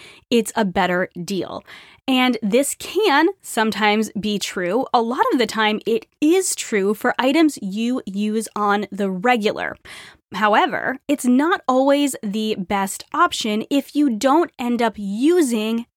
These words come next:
everything you buy in bulk in a reasonable time period. So what I want you to start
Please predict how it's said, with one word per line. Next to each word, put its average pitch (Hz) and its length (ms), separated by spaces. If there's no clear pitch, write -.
everything 240 480
you 311 140
buy 180 400
in 233 300
bulk 170 360
in 247 160
a 269 100
reasonable 196 480
time 208 360
period. - 440
So - 160
what 254 200
I 370 100
want 240 340
you 262 60
to 233 80
start - 320